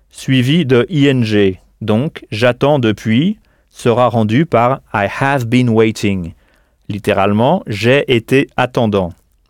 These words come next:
I have been, been, B deux E N, waiting. Alors, j'exprime par là le fait que j'ai commencé à attendre dans le passé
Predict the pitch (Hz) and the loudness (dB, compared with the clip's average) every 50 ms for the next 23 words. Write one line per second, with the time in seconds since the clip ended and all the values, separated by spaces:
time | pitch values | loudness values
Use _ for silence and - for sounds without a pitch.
0 | _ _ _ _ _ - 107 101 101 120 110 107 104 101 101 110 113 131 165 190 | _ _ _ _ _ -4 -4 -4 -2 -2 -2 -4 -2 -2 0 2 2 2 2 2
1 | 214 196 180 _ _ _ _ _ - 101 98 107 110 117 135 156 180 196 190 170 | 0 -2 -4 _ _ _ _ _ -12 -6 -2 -2 0 0 0 0 0 -2 -4 -4
2 | 151 123 104 95 113 110 107 101 104 - _ - 107 104 95 95 101 95 - - | -8 -8 -4 0 0 0 0 0 -2 -8 _ -8 -6 -4 -4 -2 -2 -2 -2 -2
3 | - 113 113 127 151 165 170 - _ _ _ _ _ _ _ _ - 113 123 120 | 0 0 0 0 0 -2 -6 -8 _ _ _ _ _ _ _ _ -6 -2 -2 -2
4 | 110 - - 98 85 80 78 - _ _ _ _ _ - - _ _ _ _ _ | -2 -4 -6 -8 -8 -10 -14 -18 _ _ _ _ _ -20 -20 _ _ _ _ _
5 | _ _ _ _ _ _ _ _ _ _ _ _ _ _ _ _ _ _ _ _ | _ _ _ _ _ _ _ _ _ _ _ _ _ _ _ _ _ _ _ _
6 | _ _ _ - 117 117 127 127 151 185 - - - - 190 190 - - 170 147 | _ _ _ 0 2 2 4 4 2 2 0 -2 -2 2 2 2 4 4 2 4
7 | 135 139 143 160 190 214 185 156 143 - - 170 190 196 - - 131 117 127 127 | 4 4 6 6 6 4 4 2 0 0 0 2 0 0 0 -2 0 0 0 0
8 | - 165 160 156 156 151 - - 151 143 - - 135 127 131 135 123 - 135 127 | 2 2 2 4 2 2 2 2 2 2 2 2 0 2 0 0 0 0 2 2
9 | 120 107 104 101 104 104 135 156 165 170 156 - 120 117 - - - 117 110 120 | 2 2 0 0 0 2 2 4 4 2 4 4 2 2 0 0 0 2 4 4
10 | 156 208 220 | 2 2 -2